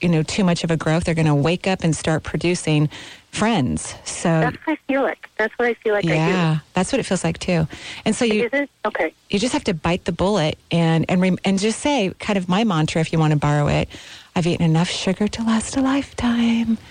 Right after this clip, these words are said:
Speaker 1: You know, and then
Speaker 2: I
Speaker 1: once,
Speaker 2: have.
Speaker 1: yeah, see, and, and our sugar isn't good for us anyway. Processed white sugar is terrible for human beings. Even bugs won't go hang out in a bag of sugar. They'll, they'll find flour, even white processed <laughs> flour, before they walk into a bag of sugar.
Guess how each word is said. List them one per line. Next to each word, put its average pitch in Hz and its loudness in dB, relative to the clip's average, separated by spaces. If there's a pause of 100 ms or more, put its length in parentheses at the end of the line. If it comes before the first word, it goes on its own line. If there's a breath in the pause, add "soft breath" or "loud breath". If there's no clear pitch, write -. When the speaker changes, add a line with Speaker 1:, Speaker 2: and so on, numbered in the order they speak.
(560 loud breath)
Speaker 1:
You 214 2
know, 202 2
and 220 2
then 220 2
Speaker 2:
I 208 2
Speaker 1:
once, 220 0
Speaker 2:
have. 277 -2
Speaker 1:
yeah, 262 2 (200)
see, 320 0
and, 202 0
and 214 2
our 226 0
sugar 214 -2
isn't 185 0
good 175 0
for 175 0
us 170 -2
anyway. 170 4
Processed 160 -2
white 165 0
sugar 165 0
is - -4
terrible - -2
for - -6
human 151 2
beings. 156 0
Even 214 2
bugs 208 -2
won't 160 0
go 160 0
hang 156 2
out 151 4
in 147 4
a 143 2
bag 139 0
of 139 0
sugar. 170 0
They'll, 165 0 (320 loud breath)
they'll 240 -4
find 302 0
flour, 254 0
even 190 0
white 190 0
processed 202 -2
<laughs> - -16
flour, 185 0 (280 loud breath)
before 185 -2
they 160 0
walk 165 0
into 160 2
a 170 -2
bag 156 0
of 156 0
sugar. - -2